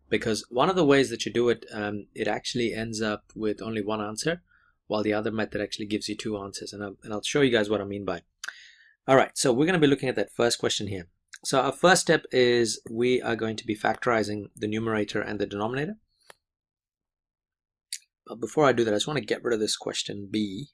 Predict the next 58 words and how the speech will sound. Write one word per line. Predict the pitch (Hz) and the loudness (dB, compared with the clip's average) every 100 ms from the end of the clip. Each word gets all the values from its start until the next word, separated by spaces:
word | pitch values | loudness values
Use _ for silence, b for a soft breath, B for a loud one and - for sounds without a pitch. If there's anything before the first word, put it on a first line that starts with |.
| _ _ _ _ _ _ - | _ _ _ _ _ _ -8
Yeah, | 98 | -4
we'll | |
come | 104 196 | 4 4
back | 180 - | 4 0
to | |
question | - 117 110 | -2 -2 0
B, | 104 110 113 - | 2 2 2 -2
um, | 110 104 101 - | -2 -2 -4 -4
at | |
a | 101 | 0
later | 104 101 | 0 0
time, | - 101 | -2 -4
but, | 95 98 | -4 -2
um, | 101 98 - | -4 -6 0
those | 120 120 | 4 4
are | |
the | 104 | 2
two | - 107 | 0 -2
questions, | - - 107 101 | -2 -4 -4 -4
as | 98 | -4
I | 95 | -4
said, | 110 101 | -4 -4
we're | 98 | -4
gonna | 101 | -4
work | 98 98 101 | -4 -4 -6
on. | 90 _ B B B B | -10 _ B B B B
So | - 147 113 | 4 4 4
in | 151 | 4
this | 180 - | 2 4
case, | 147 156 | 4 2
we're | 127 | 0
gonna | 127 | 0
factorize. | - 120 - 123 110 | 2 0 2 0 2
So | - 113 | 0 0
this | 135 180 | 0 0
is | 120 | 0
method | 123 117 | 2 2
one | 104 104 104 | 2 0 2
we're | 101 | 0
doing, | 95 90 85 | 0 -4 -8
all | 87 | -8
right? | - - _ b b b b | -8 -10 _ b b b b
So | - | 0
in | 127 | 4
method | 170 208 175 | 4 4 6
one, | 143 131 | 4 4
what | 120 117 | 2 0
we're | 113 | -2
doing | 110 107 110 - | 0 -2 -6 -4
is | 107 104 104 104 - | 0 2 2 2 -2
we're | 110 | -2
gonna | 120 | -2
factorize | - 107 - 110 107 | 0 -2 0 0 0
the | 104 | -4
numerator. | 101 104 104 104 - 175 _ _ _ _ - - | -4 -2 -2 -2 -6 -8 _ _ _ _ -18 -8
So | - 107 | -4 -2
we've | 113 110 | 0 -2
got | - 107 101 | 0 0 0